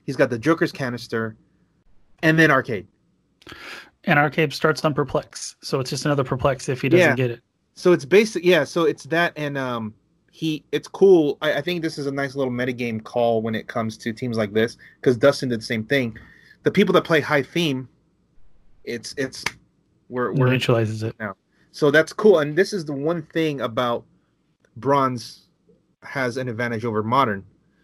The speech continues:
Speaker 1: because there is a hard check on getting crazy with the theme teams, because if you play Arcade, you just,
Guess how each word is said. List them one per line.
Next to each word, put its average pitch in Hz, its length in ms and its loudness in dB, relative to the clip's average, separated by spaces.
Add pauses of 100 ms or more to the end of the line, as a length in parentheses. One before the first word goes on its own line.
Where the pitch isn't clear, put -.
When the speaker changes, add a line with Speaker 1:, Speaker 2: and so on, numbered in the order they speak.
(340)
Speaker 1:
because 123 380 2
there 151 180 6
is 160 120 2
a 113 80 2
hard 156 720 4
check - 520 -8 (1300)
on 120 480 -8 (460)
getting 139 240 0
crazy 139 400 -6
with 120 100 -8
the 113 80 -14
theme 127 220 -12
teams, 151 420 -12 (440)
because 127 240 -2
if 127 100 0
you 139 40 -4
play 160 200 2
Arcade, 135 440 2
you 120 140 -6
just, 127 320 -4